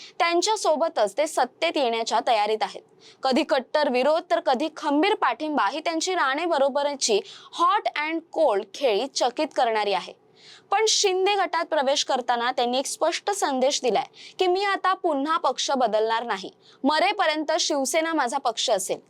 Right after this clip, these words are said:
हे बोलताना त्यांचा आवाज ठाम होता, पण कोकणातल्या जनतेला त्यावर विश्वास ठेवायला वेळ लागेल, कारण हा तोच नेता आहे जो वेळोवेळी आपली भूमिका बदलत आलाय. राजन तेली म्हणतायत की "माझं कोणावरही वैयक्तिक राग नाही,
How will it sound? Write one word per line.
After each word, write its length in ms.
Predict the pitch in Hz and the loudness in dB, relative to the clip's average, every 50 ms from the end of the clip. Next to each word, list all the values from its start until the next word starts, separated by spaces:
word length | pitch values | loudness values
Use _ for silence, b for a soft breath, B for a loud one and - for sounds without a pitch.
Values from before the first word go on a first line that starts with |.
| _ _ B B B B B B - | _ _ B B B B B B -2
हे 160 | 349 381 440 | 0 0 2
बोलताना 540 | 415 427 359 330 294 320 330 330 285 233 254 | 2 2 0 0 0 -2 0 0 0 0 0
त्यांचा 320 | 277 - 214 254 339 320 | 0 0 -2 0 0 0
आवाज 400 | 262 - 214 208 226 269 - - - | 0 0 0 0 0 -2 -2 -6 -12
ठाम 300 | - 285 285 302 330 359 | -4 -2 0 0 0 0
होता, 300 | 330 247 220 - 180 175 | -2 -2 -2 -2 -2 -2
पण 240 | 180 - 233 233 247 | 0 -2 -2 -4 -4
कोकणातल्या 640 | 247 - 240 214 214 - 254 262 269 269 285 277 | -2 0 0 0 0 -2 -6 -6 -4 -2 0 -2
जनतेला 580 | 277 233 247 214 214 226 - 302 294 247 180 175 | 0 0 -2 -2 -2 0 0 2 2 2 0 0
त्यावर 320 | 180 - 226 226 247 247 | -2 -2 0 0 0 0
विश्वास 480 | 240 214 226 - - 277 - 339 349 - | 0 0 0 -2 0 0 -2 -2 -2 0
ठेवायला 340 | - 277 214 208 196 196 214 233 | -2 0 0 0 0 0 -2 -2
वेळ 220 | 214 220 220 208 | 0 0 0 0
लागेल, 260 | 196 180 175 - - - _ _ B B B B B B B - | 0 -2 -2 -4 -10 -14 _ _ B B B B B B B -2
कारण 220 | 320 330 359 359 | 0 0 0 0
हा 160 | 359 349 381 | 0 -2 -2
तोच 460 | 381 - _ 381 370 403 453 440 - | -2 -2 _ 0 0 0 0 0 0
नेता 300 | 415 330 285 269 - 254 | 0 0 0 2 0 0
आहे 200 | 214 - 185 156 - B B B B B | 0 -2 -4 -12 -14 B B B B B
जो 140 | 240 320 359 | 0 2 2
वेळोवेळी 580 | 330 277 294 285 311 370 403 381 311 254 233 254 - | 2 2 2 2 2 0 2 2 2 2 2 0 0
आपली 280 | - 233 - - 262 277 | -2 -4 -4 -4 -4 -4
भूमिका 480 | 233 226 247 240 277 311 302 269 208 214 | -2 -2 -2 -2 -2 -2 0 0 0 0
बदलत 440 | 220 220 208 190 202 220 226 233 | 0 0 -2 -2 0 -2 0 0
आलाय. 220 | 214 180 170 - - - _ _ _ b b b b b b 233 | 0 -4 -4 -6 -10 -14 _ _ _ b b b b b b 0
राजन 400 | 254 262 262 262 240 359 370 370 | 0 0 0 0 0 0 0 2
तेली 240 | 370 349 320 330 | 2 2 2 2
म्हणतायत 440 | 330 330 302 262 254 - 247 196 190 - _ | 0 0 0 -2 -2 0 -2 -2 -2 -2 _
की 80 | 349 | 0
"माझं 420 | 349 330 320 285 262 262 254 359 370 | 2 2 2 2 0 0 -4 -4 -6
कोणावरही 720 | 381 370 311 277 269 285 311 330 320 311 311 311 330 359 | -2 0 0 0 0 0 -2 -2 0 0 0 0 0 0
वैयक्तिक 640 | 311 262 233 233 240 254 285 294 - - 330 - 302 | 2 2 0 2 0 0 -2 -2 -2 -6 -4 -2 0
राग 280 | 247 220 226 233 247 | 0 0 0 0 -2
नाही, 240 | 233 214 196 202 160 | -4 -6 -6 -8 -12